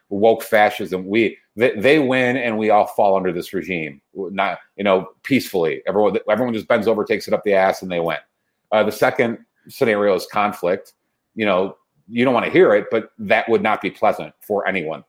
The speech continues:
Living in a state of conflict is not pleasant. You could study any modern day country. Again, you look at, like, the, the Mexico narco states, the, the narco war. You look at Colombia. You look at, uh, fucking Eastern,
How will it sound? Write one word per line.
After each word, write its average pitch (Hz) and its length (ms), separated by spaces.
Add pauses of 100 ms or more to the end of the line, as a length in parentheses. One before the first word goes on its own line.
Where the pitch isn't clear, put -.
Living 110 340
in 107 120
a 92 60
state 110 240
of - 80
conflict 98 440
is 92 160
not 90 220
pleasant. 82 300
You 87 80
could 95 100
study 104 300
any 107 400 (260)
modern 104 560
day 98 640 (320)
country. 101 680 (200)
Again, 127 340
you 101 160
look 113 160
at, 120 80
like, 110 240
the, - 400
the 127 160
Mexico 117 440
narco 107 340
states, 90 400
the, 95 180
the 101 140
narco 107 300
war. 90 160
You 107 120
look 110 120
at - 80
Colombia. 117 420
You 95 100
look 107 140
at, 107 140 (380)
uh, 104 840
fucking 120 380
Eastern, 120 540